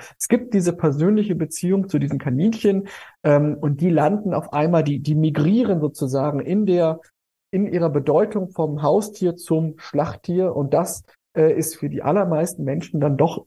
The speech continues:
irgendwie eine Irritation zumindestens, wenn nicht sogar ein Grund. Das ist ja auch in den Biografien von fleischverzichtenden Menschen ganz oft so ein Moment, ne? Also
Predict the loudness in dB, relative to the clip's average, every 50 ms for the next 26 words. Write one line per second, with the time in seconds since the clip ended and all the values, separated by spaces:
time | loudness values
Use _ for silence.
0 | _ 2 4 4 4 4 2 2 2 2 2 2 0 0 0 -2 -2 -4 -2 0
1 | 0 2 4 2 2 0 -2 -2 0 0 0 0 -2 -4 -4 -4 -4 -4 -4 -4
2 | -2 2 4 4 4 4 2 2 2 2 4 4 4 2 2 2 2 2 2 2
3 | 0 -4 -10 -20 -20 -20 -20 _ _ _ -4 -2 -2 0 2 2 2 2 0 -6
4 | -10 -12 -10 -6 -2 0 0 2 4 4 4 4 4 4 2 2 2 2 2 2
5 | 2 2 2 2 2 0 -2 -4 -6 -10 -16 -18 _ _ _ _ _ 0 2 4
6 | 4 2 0 -4 -8 -6 -6 0 2 2 2 2 0 -2 0 0 2 2 2 2
7 | 0 0 -2 -4 -2 -2 -2 -2 0 -2 -2 -2 -2 -2 0 2 2 4 4 6
8 | 4 4 4 2 2 2 2 2 2 2 2 2 0 0